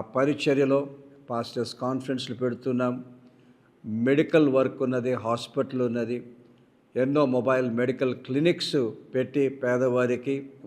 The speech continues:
వైద్యము, మందులు అందిస్తూ ఉన్నాము. అంతేకాకుండా పేదలకు మరి ఆహారము, బియ్యము, పప్పులు కూడా అందిస్తూ ఉన్నాం. ఈ సేవలన్నీ నిరాటంకంగా కొనసాగుతున్నాయి. మీరు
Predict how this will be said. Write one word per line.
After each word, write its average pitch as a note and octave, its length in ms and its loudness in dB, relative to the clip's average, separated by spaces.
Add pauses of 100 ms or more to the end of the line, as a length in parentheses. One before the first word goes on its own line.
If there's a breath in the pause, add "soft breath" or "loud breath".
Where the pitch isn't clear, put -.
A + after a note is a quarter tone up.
వైద్యము, B2 500 0 (140)
మందులు A#2 380 0 (160)
అందిస్తూ A2 480 -4 (100)
ఉన్నాము. B2 340 -2 (840 soft breath)
అంతేకాకుండా B2+ 920 0 (540)
పేదలకు C3 640 0 (500)
మరి A#2 240 0 (300)
ఆహారము, A#2 480 -2 (340)
బియ్యము, A#2 340 0 (120)
పప్పులు A2+ 360 -2
కూడా A2 160 -2 (140)
అందిస్తూ G#2+ 480 -6 (120)
ఉన్నాం. B2 220 0 (720 soft breath)
ఈ B2 80 -2 (160)
సేవలన్నీ D3 760 4 (240)
నిరాటంకంగా B2 800 -2 (140)
కొనసాగుతున్నాయి. A2+ 840 -2 (340)
మీరు A#2+ 200 0